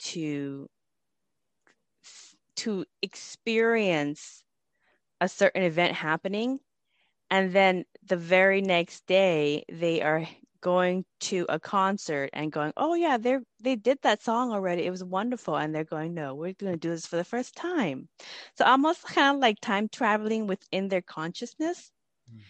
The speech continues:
Speaker 1: That's a common, um, sixth sense that is coming up for many people in this space. Um, this,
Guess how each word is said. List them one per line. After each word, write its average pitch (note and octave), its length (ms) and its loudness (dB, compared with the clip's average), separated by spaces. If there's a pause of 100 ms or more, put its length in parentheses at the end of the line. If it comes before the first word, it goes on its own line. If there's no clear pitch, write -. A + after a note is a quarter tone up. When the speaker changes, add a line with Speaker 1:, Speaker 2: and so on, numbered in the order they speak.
(320)
Speaker 1:
That's F#3 160 0
a G#3+ 60 -4
common, G#3 500 0
um, F#3 240 0
sixth - 320 -8
sense G3 300 -4
that A3 120 -2
is G#3+ 100 -4
coming A3 360 -4
up G#3+ 160 -4
for A3 200 -6
many A3 300 -2
people A3 460 -4
in G#3+ 200 -4
this G#3 160 -4
space. G#3 680 -8 (400)
Um, F3 280 0
this, F3 340 -8